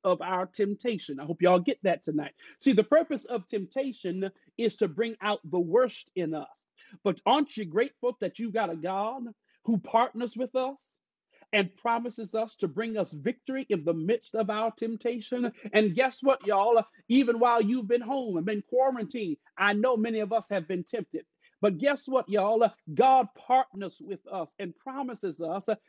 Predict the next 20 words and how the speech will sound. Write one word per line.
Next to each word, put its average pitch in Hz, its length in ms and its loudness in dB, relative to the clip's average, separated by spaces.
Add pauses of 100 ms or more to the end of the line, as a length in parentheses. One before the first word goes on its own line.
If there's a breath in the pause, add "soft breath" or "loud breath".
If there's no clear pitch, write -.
(120)
that 214 240 2
in 220 160 -2
the 196 100 -2
midst 202 440 -4
of 208 160 -2
this 220 160 -8
crisis 254 580 -6
and 202 160 -2
in 175 100 -2
the 160 80 -2
midst 202 320 -2
of 180 100 -2
the 180 100 0
temptations 226 720 -4
that 190 180 0
we 180 120 2
are 156 40 0
dealing 240 440 0
with, 254 280 0
uh, 240 100 4